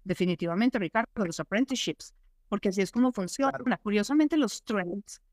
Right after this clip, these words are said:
Speaker 1: tú no los aprendes yendo a clase. O sea, tú los aprendes trabajando con alguien que conoce cómo se hacen las cosas. Que si tú lo miras desde otro punto de vista, es lo mismo que pasa con los médicos. O sea, el médico general va a clase, eh, y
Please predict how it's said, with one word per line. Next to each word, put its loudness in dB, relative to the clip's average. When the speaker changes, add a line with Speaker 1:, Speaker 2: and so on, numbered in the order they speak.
Speaker 1:
tú -2
no 4
los 0
aprendes -2
yendo -2
a -6
clase. 0
O -12
sea, -2
tú -4
los -4
aprendes 0
trabajando 0
con 0
alguien 2
que -4
conoce 2
cómo 0
se 0
hacen 0
las 0
cosas. -2
Que 0
si -4
tú -2
lo 2
miras -2
desde -2
otro -4
punto -2
de 4
vista, 0
es 0
lo 6
mismo 2
que -4
pasa -2
con 2
los 0
médicos. 2
O -20
sea, 0
el 4
médico 2
general 0
va 2
a -12
clase, -8
eh, 2
y 2